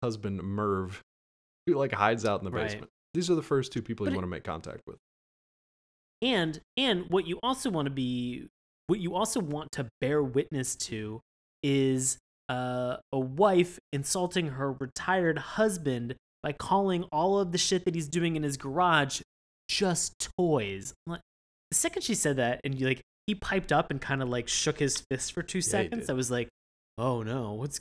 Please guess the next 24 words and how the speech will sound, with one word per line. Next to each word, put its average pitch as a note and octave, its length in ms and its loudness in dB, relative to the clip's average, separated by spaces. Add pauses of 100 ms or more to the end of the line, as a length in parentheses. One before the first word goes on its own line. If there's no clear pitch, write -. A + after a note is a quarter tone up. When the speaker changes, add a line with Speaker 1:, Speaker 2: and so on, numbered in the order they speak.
Speaker 2:
what's - 160 -2
<laughs> F3 320 2
happening - 80 0
here? F#3+ 140 6
Like, D3+ 240 2
Speaker 1:
He B2 80 -6
Speaker 2:
we've E3 100 -4
already F#3 160 4
had D3 100 0
a C3+ 60 -2
kidnapping." E3+ 580 -6
Speaker 1:
he D#3 80 -2
backhanded G#2 520 0
Speaker 2:
This F#2+ 100 4
is F#2 60 0
Speaker 1:
her F2+ 40 0
right A2+ 60 2
in - 100 4
Speaker 2:
also B2 60 0
Speaker 1:
front G#2+ 160 -2
of - 60 -6
Speaker 2:
gonna A2 140 -2
be C#3 60 -4
Speaker 1:
Sam. A2 120 -6